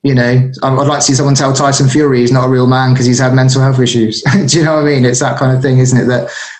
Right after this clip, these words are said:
it, it doesn't take away anything of your masculinity or your, your sporting prowess or, you know, anything like that. It's just,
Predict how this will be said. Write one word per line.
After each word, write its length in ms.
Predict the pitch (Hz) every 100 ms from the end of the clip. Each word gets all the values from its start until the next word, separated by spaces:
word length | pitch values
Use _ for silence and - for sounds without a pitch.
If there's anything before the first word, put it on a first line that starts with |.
| _
it, 240 | 139 120 127
it 140 | 135
doesn't 260 | 143 135 -
take 240 | 143 135
away 260 | 127 131 127
anything 400 | 131 131 127 123
of 120 | 120
your 80 | 123
masculinity 800 | 127 - - 131 127 120 127 123
or 100 | 120
your, 240 | 120 120 - - - -
your 100 | 127
sporting 400 | - 151 135 131
prowess 500 | 143 131 131 123 -
or, 440 | 123 120 120 - 143
you 80 |
know, 380 | 131 127 127 131 135
anything 300 | 131 135 110
like 140 | 117
that. 340 | 123 123 -
It's 240 | 123 120 -
just, 600 | 139 131 - - -